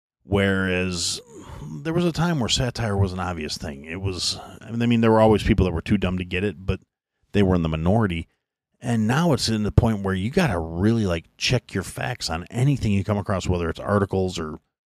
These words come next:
or, you know, posts or commentaries or anything, because it, the, the, the reality has gotten to be so fucking ridiculous that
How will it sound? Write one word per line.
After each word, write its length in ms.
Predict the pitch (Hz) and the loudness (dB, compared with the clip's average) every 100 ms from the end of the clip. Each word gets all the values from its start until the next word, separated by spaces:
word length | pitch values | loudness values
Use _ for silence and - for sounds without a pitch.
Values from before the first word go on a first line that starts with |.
| _ _ _ _ | _ _ _ _
or, 300 | - 85 76 - _ _ - | -10 -6 -6 -10 _ _ -12
you 100 | 87 | -10
know, 120 | - | -2
posts 440 | - 101 101 - - | 2 6 4 2 -6
or 80 | - | -4
commentaries 720 | - 104 101 87 87 85 82 | -2 0 -2 -2 -2 -2 -4
or 60 | 80 | -6
anything, 420 | 135 143 117 92 | 0 2 2 2
because 480 | 104 - 151 139 - _ _ _ _ _ | 0 4 4 4 0 _ _ _ _ _
it, 360 | 127 120 - 107 | -6 -6 -6 -8
the, 100 | 110 | -6
the, 380 | 104 113 101 - | 6 6 6 0
the 160 | 101 92 | -12 -10
reality 600 | 87 95 95 180 254 107 | -6 -2 0 2 2 2
has 120 | 92 | 0
gotten 200 | 90 107 | -4 -6
to 60 | 98 | -6
be 100 | 101 | -6
so 220 | - 120 | -2 -2
fucking 480 | 98 - 120 - 107 | -2 -4 -4 -2 -4
ridiculous 640 | 87 101 175 - 117 101 | -4 -6 -6 -6 -4 -6
that 200 | - 202 | -4 -6